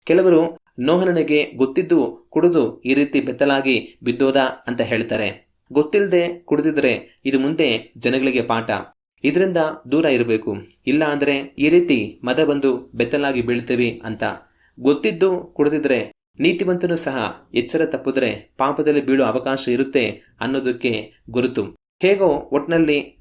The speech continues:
ದ್ರಾಕ್ಷರಸದಿಂದ ಮತ್ತು ಬಂದು ನೋಹ ಬೆತ್ತಲಾಗಿ ಮನೆಯಲ್ಲಿ ಬೀಳೋ ಪರಿಸ್ಥಿತಿ ಬಂತು. ಆದಿಕಾಂಡ ಒಂಬತ್ತು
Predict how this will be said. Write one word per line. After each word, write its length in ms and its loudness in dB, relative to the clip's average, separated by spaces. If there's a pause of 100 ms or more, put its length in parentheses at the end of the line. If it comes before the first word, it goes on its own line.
ದ್ರಾಕ್ಷರಸದಿಂದ 720 0 (360)
ಮತ್ತು 240 0
ಬಂದು 400 -2 (220)
ನೋಹ 280 0
ಬೆತ್ತಲಾಗಿ 840 -2
ಮನೆಯಲ್ಲಿ 380 0
ಬೀಳೋ 200 0
ಪರಿಸ್ಥಿತಿ 440 -4
ಬಂತು. 600 -8
ಆದಿಕಾಂಡ 500 -2 (280)
ಒಂಬತ್ತು 640 -2